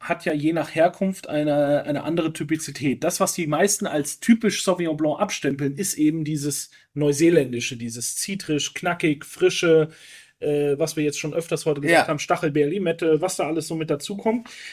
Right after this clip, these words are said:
Speaker 1: Das ist für viele, für was Sauvignon Blanc steht. Aber
Speaker 2: Mhm.
Speaker 1: es,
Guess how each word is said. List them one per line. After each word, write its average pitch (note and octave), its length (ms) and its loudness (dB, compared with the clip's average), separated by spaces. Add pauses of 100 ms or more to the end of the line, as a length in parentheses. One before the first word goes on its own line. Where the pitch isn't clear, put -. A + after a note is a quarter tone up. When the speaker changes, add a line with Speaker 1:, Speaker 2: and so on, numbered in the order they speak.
(100)
Speaker 1:
Das - 160 2
ist - 300 -4 (260)
für F3+ 100 -4
viele, G#3 640 4
für E3+ 180 0
was F#3 200 2
Sauvignon F3 340 2
Blanc D3+ 220 2
steht. - 460 -2 (680)
Aber - 160 2
Speaker 2:
Mhm. - 60 4
Speaker 1:
es, E3 160 0